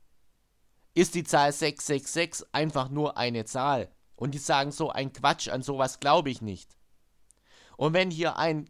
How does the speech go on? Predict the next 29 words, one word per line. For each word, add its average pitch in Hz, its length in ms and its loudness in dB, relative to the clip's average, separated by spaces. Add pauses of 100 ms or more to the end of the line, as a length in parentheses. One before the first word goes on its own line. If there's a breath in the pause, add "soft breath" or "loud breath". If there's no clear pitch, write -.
Kushner 160 480 0
dieses 139 320 -6
Gebäude 151 500 -2
gekauft 143 540 -2
hat, 123 180 -2
weil 127 160 2
er 123 60 0
eben 135 200 -6
sagt, 135 280 -4
„Ich 123 120 -8
glaub 160 300 2
an 151 160 -4
so 135 160 -2
einen 120 300 -2
Quatsch 113 400 -2
nicht“, 151 280 0 (300 soft breath)
wir 151 160 0
wissen 226 240 -2
ja 147 140 2
nicht, 139 240 -4
an 131 120 -4
was 123 220 -2
Kushner 147 380 -4
am 123 100 -4
Ende 127 480 -4
hundert 131 400 -4
Prozent 120 420 -4
glaubt, 120 360 2
denn 131 160 0